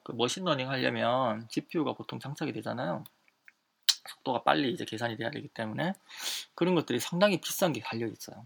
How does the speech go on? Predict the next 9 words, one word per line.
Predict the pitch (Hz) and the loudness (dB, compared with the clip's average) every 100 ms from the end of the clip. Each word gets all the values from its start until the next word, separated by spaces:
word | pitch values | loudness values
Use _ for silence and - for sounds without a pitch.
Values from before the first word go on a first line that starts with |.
| - | -20
그래서 | - - - 117 113 _ _ - - _ - | -16 -14 -12 -12 -14 _ _ -14 -14 _ -10
좋습니다. | 127 - 117 - 101 _ _ _ - | -8 -6 -6 -8 -12 _ _ _ -10
음. | 117 104 - - - - - - - - - - _ - | -10 -8 -10 -12 -12 -10 -6 -4 -2 -4 -6 -12 _ -2
어, | 135 135 135 135 131 131 131 170 - _ _ _ _ _ _ _ - _ - - _ _ - - - | 2 4 4 4 2 0 -2 -4 -8 _ _ _ _ _ _ _ -20 _ -20 -20 _ _ -10 -10 -8
어, | 127 113 113 - | -8 -6 -6 -4
참고로 | 185 170 131 110 | -2 0 2 0
이제 | 113 113 - - | -2 -4 -6 -8
말씀드린 | 127 117 117 123 120 117 | -2 -2 -2 -6 -4 -4
거고요. | 110 135 160 | -2 0 -2